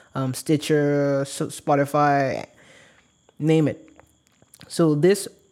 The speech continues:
podcast hosts, they're the ones that share your content out. And you're like, "Toyo, what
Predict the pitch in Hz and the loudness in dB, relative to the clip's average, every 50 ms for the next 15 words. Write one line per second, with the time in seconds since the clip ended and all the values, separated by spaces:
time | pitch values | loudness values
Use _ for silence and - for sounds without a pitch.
0 | _ _ _ _ _ _ _ - - 160 160 - - - 156 139 139 - - - | _ _ _ _ _ _ _ -2 0 0 0 0 -2 -4 -2 -2 -4 -6 -8 -6
1 | 143 131 123 - - - - - 143 131 147 160 175 170 156 143 131 135 135 131 | -6 -6 -6 -8 -12 -16 -14 -10 -4 0 2 2 2 2 2 2 0 0 0 0
2 | 131 131 123 - - 117 117 - - - - 147 139 127 117 110 - - 127 123 | -2 -4 -6 -8 -10 -12 -10 -10 -10 -6 -4 -2 -2 -2 -4 -6 -8 -8 -10 -10
3 | 123 - 117 113 - 110 - 127 - - - 139 143 143 147 143 139 135 135 135 | -10 -12 -14 -14 -14 -14 -16 -16 -16 -10 -6 -4 -2 0 0 0 0 -2 -4 -6
4 | - - - - 202 214 214 208 180 170 170 190 214 208 - - - - | -10 -16 -10 -4 -2 -2 0 0 0 0 0 0 0 -2 -4 -8 -18 -20